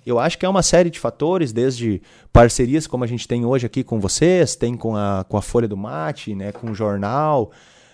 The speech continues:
ah, acho que de amigos também, né, de gente assim, tudo por conhecidos, né, que a gente sempre teve, parcerias muito forte com, ah, com vários lugares aqui que a gente tem parcerias também na cidade. Então,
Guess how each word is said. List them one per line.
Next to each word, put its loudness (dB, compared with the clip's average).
ah, 0
acho 0
que -4
de 0
amigos 0
também, -2
né, -2
de -4
gente 2
assim, -2
tudo 0
por -2
conhecidos, 2
né, -4
que -4
a -2
gente -6
sempre -2
teve, 8
parcerias 0
muito -6
forte 2
com, -8
ah, -4
com -6
vários 6
lugares 6
aqui -6
que -6
a 2
gente -8
tem -2
parcerias 2
também 2
na 0
cidade. -2
Então, -2